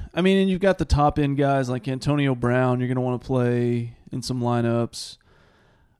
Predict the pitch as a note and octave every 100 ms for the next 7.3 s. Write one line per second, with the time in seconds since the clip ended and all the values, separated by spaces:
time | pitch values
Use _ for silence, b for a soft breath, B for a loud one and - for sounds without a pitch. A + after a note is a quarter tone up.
0 | - B2 B2+ C3 C3 C3 C3 - C#3 D3+
1 | D3 C#3 B2+ D3+ D3 C#3+ B2+ C3 C3 B2+
2 | B2+ B2+ - B2+ C3 B2+ B2 C3+ C#3+ A#2
3 | C3 C3 D3 C#3+ C3+ - _ _ - -
4 | - C#3 C3 - B2 B2 A#2+ B2 A#2 A2+
5 | - A2 - _ _ _ - D3+ D3 C#3
6 | C3+ C3+ C#3 C#3+ C#3 C3+ - C#3 C#3 C#3+
7 | C3 -